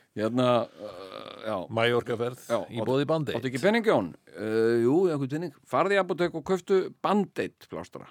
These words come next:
Speaker 1: Mundu Band-Aid fyrir þig. Já, einmitt, þú veist, það er eitthvað svoleiðis, skilurðu.
Speaker 2: Já, já, já.
Speaker 1: Og svo fer ég í apóteki og segi, „Já, ég ætla að fá plástra.“ „Já, viltu svona Mikka Mús plástra?“ „Nei, Band-Aid.“ <laughs>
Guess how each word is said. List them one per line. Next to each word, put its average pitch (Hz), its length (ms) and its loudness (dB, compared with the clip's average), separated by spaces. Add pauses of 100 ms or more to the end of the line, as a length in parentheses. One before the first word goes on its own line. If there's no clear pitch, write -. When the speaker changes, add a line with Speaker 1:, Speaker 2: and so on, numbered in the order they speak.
(100)
Speaker 1:
Mundu 127 340 -4
Band-Aid 123 880 0 (840)
fyrir 131 260 -2
þig. 120 260 2 (460)
Já, 196 140 4 (140)
einmitt, 165 380 -8 (100)
þú - 120 -2
veist, 113 140 0 (180)
það - 140 -2
er 123 80 6
eitthvað 139 220 0
svoleiðis, 98 500 4
skilurðu. 95 360 2 (140)
Speaker 2:
Já, 98 320 0
já, - 240 -16
já. 113 260 -14
Speaker 1:
Og 113 340 8
svo 135 120 6
fer 131 160 6
ég 127 60 8
í 117 60 10
apóteki 113 420 2
og 107 140 4
segi, 120 180 4
„Já, 117 80 8
ég 139 140 6
ætla 143 100 0
að 139 60 4
fá 135 100 4
plástra.“ 170 600 0
„Já, 202 240 0
viltu 135 340 -2
svona 139 180 0
Mikka 165 260 -2
Mús 202 240 -2
plástra?“ 170 200 -4
„Nei, 185 240 6
Band-Aid.“ 160 920 6
<laughs> - 40 -8